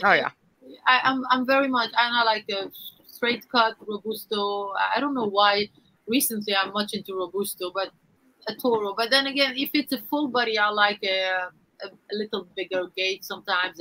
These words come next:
Speaker 2: I, if I'm gonna have, like, a full strength cigar, full, not just full body, full strength that goes right on, you know, with the full nicotine, which is the case of the, the broadleaf, Pennsylvania broadleaf.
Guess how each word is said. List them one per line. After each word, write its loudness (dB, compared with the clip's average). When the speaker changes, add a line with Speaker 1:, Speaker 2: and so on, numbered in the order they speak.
Speaker 2:
I, -10
if -18
I'm -8
gonna -6
have, 2
like, -2
a -4
full 0
strength 0
cigar, -2
full, -4
not -6
just -10
full -6
body, -4
full -4
strength -6
that -8
goes -8
right -2
on, -12
you -8
know, -6
with -8
the -8
full -6
nicotine, -8
which -6
is -6
the -4
case -4
of -2
the, -2
the -2
broadleaf, 2
Pennsylvania -4
broadleaf. -6